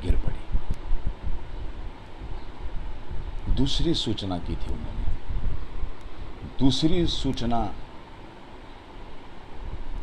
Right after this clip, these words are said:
ऐसी थी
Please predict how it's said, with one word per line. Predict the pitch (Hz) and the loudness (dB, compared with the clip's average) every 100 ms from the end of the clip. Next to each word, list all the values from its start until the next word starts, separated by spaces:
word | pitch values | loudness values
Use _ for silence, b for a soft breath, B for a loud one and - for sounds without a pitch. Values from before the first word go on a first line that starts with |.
| - - - - - - - - - - - - - - - - - - - - - - | -4 -6 2 4 4 0 -2 -2 -4 -6 -10 -14 -16 -16 -16 -16 -16 -14 -8 -4 2 4
ऐसी | - - 110 | 6 6 4
थी | - - | 4 2